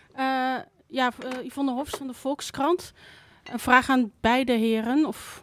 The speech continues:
eh, ja, als ik het geheel overzie, dan krijg ik toch een beetje een gratis biergevoel. Want je ziet bijna dat bijna alle indicatoren verbeteren op alle fronten ten opzichte van het basispad.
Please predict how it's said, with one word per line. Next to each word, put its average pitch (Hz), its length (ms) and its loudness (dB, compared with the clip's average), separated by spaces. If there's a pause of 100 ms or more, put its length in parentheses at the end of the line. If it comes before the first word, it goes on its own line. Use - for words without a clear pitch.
eh, 208 300 -4 (640)
ja, 262 260 4
als 262 360 0
ik 277 60 0
het 269 120 2
geheel 294 340 6
overzie, 285 600 6
dan 262 100 0
krijg 285 220 4
ik - 80 -16
toch 320 220 4
een 302 140 8
beetje 269 500 6
een 262 140 2
gratis 254 480 0
biergevoel. 240 840 2 (500)
Want 247 180 6
je 285 80 6
ziet - 340 4
bijna 277 260 8
dat 262 240 0
bijna 262 320 4
alle 349 300 6
indicatoren 269 840 2
verbeteren 254 920 2
op - 200 -4
alle 277 220 4
fronten 294 680 4 (540)
ten 254 200 2
opzichte 269 360 0
van 254 180 4
het 226 140 2
basispad. 254 880 4